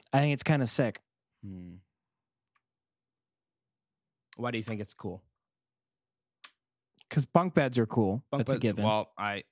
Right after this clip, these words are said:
Speaker 2: I don't know.
Speaker 1: Mm. No.
Speaker 2: Well, here's the thing. I have slept in a bunk bed my entire life.
Speaker 1: Oh my God, that's right.
Speaker 2: From
Speaker 1: No, no, bunk,
Speaker 2: the
Speaker 1: bunk
Speaker 2: moment
Speaker 1: beds
Speaker 2: I
Speaker 1: are
Speaker 2: was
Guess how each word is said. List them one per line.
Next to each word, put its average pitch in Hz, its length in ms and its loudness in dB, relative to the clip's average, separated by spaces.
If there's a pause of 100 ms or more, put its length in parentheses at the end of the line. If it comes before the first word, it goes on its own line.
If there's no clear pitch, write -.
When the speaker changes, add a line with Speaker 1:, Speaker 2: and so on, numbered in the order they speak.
(180)
Speaker 2:
I 95 100 -12
don't 98 120 -12
know. - 120 -16 (1000)
Speaker 1:
Mm. 131 540 2 (600)
No. 135 360 2 (760)
Speaker 2:
Well, 113 80 -4
here's 139 200 -2
the 117 60 -16
thing. 104 260 -6 (300)
I 113 120 -2
have 120 120 -2
slept 120 220 -6
in 117 60 -2
a 113 60 -2
bunk 107 220 -4
bed 104 140 -6
my 98 160 -6
entire 90 300 -10
life. 53 220 -16 (2250)
Speaker 1:
Oh 120 280 0
my 113 200 -2
God, 107 340 -4
that's - 240 -12
right. 104 240 -6 (560)
Speaker 2:
From 101 460 -6
Speaker 1:
No, 139 60 6
no, 131 100 4
bunk, 160 280 2
Speaker 2:
the - 80 -20
Speaker 1:
bunk - 140 4
Speaker 2:
moment 110 200 4
Speaker 1:
beds 120 100 4
Speaker 2:
I - 20 6
Speaker 1:
are - 40 6
Speaker 2:
was 113 140 -4